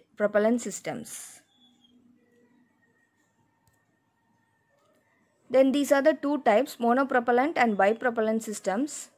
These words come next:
Monopropellant systems, these are liquid propulsion systems that use hydrazine as the propellant. Here we could see few of the charac-, uh, characteristics and net reactions of hydrazine.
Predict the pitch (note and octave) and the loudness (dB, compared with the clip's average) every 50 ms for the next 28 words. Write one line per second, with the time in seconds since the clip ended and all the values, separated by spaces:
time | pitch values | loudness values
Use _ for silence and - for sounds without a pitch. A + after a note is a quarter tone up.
0 | _ _ _ _ _ - A3 A3+ B3 C#4 D4+ D4 C#4 C4+ B3 B3+ A#3+ A#3 A#3 A3+ | _ _ _ _ _ -2 0 0 2 0 0 -2 -4 -4 -4 -2 -2 -2 -2 -4
1 | - A3+ G3+ - - G3+ G#3+ C#4 E4+ - - - - - - - _ _ _ _ | -6 -8 -12 -6 -4 -4 -2 -2 -4 -8 -14 -20 -20 -20 -20 -20 _ _ _ _
2 | _ G#3+ G#3 C#4 D#4 E4 D4 - C4+ B3 A#3+ A#3+ G#3+ G#3+ A#3 - E4 E4 - - | _ -4 0 0 2 2 4 4 4 4 4 4 2 0 -2 -8 -12 -10 -6 -6
3 | A3+ G#3 G#3+ G#3+ G#3+ G#3+ - A#3+ A#3 A3+ G#3+ G3+ - - - F#3 G#3+ B3+ - - | -4 -2 -2 -2 -2 -2 -4 -4 -4 -4 -6 -10 -10 -10 -8 -6 -6 -8 -6 -4
4 | - F#3+ F#3+ F#3+ G3+ A3 B3 D#4 E4 - - F#3+ F#3 F3+ F#3+ G3 F3+ F#3+ A3 B3+ | -4 -2 -2 -4 -4 -6 -6 -6 -8 -4 -2 -2 -2 -2 -2 -4 -4 -4 -4 -4
5 | D4+ E4 - - A3 G3+ F#3+ - - C4+ C#4 - F#3+ E3 A3+ G#3+ G#3+ G3+ G3 A3 | -4 -6 -8 -8 -8 -8 -8 -6 -8 -6 -4 -4 -4 -2 -2 -4 -6 -6 -8 -12
6 | - - - _ _ _ _ _ _ _ - - - - - _ _ - D4+ D#4 | -14 -18 -20 _ _ _ _ _ _ _ -20 -20 -20 -20 -20 _ _ 2 4 6
7 | D#4 C#4+ C4+ A#3+ A3+ - D4 D4 - - - C4 C4+ C4 - B3+ C4 C4+ C4+ C4+ | 6 6 2 -4 -4 -6 -8 -8 -8 -8 -6 -6 -6 -6 -4 -2 0 0 0 0
8 | - C#4 C4 A#3 A3 G3 F#3 G3 G#3+ - - - _ _ A3 G#3+ G#3 G3+ G3+ G3+ | -2 -6 -4 0 0 0 0 0 -4 -10 -18 -20 _ _ -4 -2 -2 -2 0 2
9 | G3+ G3+ G3+ - - - B3+ B3 A#3 - C#4 D4 D4 - B3+ G#3+ G3+ G3 G3+ A#3+ | 2 2 2 0 -4 -4 -6 -6 -4 -6 -8 -8 -6 -4 -4 -2 -2 -2 -2 -2
10 | C#4 C#4 - A3+ A3+ G#3 G3+ G3+ - - A#3+ B3 B3+ - A#3 G#3+ G#3 - G3+ F#3+ | -4 -6 -4 -2 0 0 0 0 -4 -6 -8 -6 -4 -4 -6 -6 -6 -6 -6 -6
11 | F#3 F3+ F#3 F3 G3 G3 A3 C#4+ | -4 -4 -6 -6 -4 -4 -4 -4